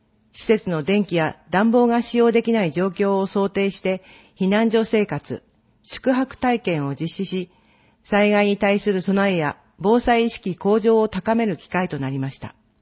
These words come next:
クリフトキッチンに出店。札幌ベルエポック製菓調理ウェディング専門学校。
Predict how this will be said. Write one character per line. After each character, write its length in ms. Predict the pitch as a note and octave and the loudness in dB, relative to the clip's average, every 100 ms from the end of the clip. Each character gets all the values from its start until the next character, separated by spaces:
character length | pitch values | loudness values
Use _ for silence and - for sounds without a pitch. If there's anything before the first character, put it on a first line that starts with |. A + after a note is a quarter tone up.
| _ _ _ _ _ _ _ _ _ _ _ _ _ _ _ _ _ _ _ _ _ _ _ _ _ _ | _ _ _ _ _ _ _ _ _ _ _ _ _ _ _ _ _ _ _ _ _ _ _ _ _ _
ク 120 | - | -2
リ 140 | A#3 C4+ | 0 0
フ 120 | - | 0
ト 300 | A3+ G#3+ - - | 0 0 -6 -4
キ 120 | B3 | -4
ッ 60 | - | -4
チ 180 | - E3+ | -4 -2
ン 100 | D#3 | -2
に 120 | C3 | -4
出 220 | - - - | -8 -14 -8
店。 260 | D#3 C3+ _ _ _ - _ _ _ _ _ _ _ | -8 -8 _ _ _ -20 _ _ _ _ _ _ _
札 260 | - - F#3+ | -6 -4 -4
幌 400 | - G#3+ G#3+ - D#3 | 0 2 2 0 -2
ベ 160 | F3+ | 0
ル 80 | A3+ | 4
エ 120 | A#3+ | 4
ポ 120 | A#3+ | 2
ッ 140 | G#3+ - | -2 -4
ク 240 | D#3 - _ - | -10 -10 _ -6
製 260 | - A#3+ | 2 2
菓 160 | A3+ F3+ | 2 -2
調 240 | - F#3 | 0 0
理 220 | D#3+ C3 - _ _ - | 0 -4 -12 _ _ 2
ウ 80 | |
ェ 120 | G#3+ A#3 | 4 4
デ 100 | B3+ | 4
ィ 60 | |
ン 40 | A#3+ | 4
グ 100 | A#3+ | 4
専 240 | A#3 A3+ | 4 4
門 180 | A3 G#3 | 4 2
学 240 | G3 - | 0 -4
校。 240 | - G2+ | -8 -8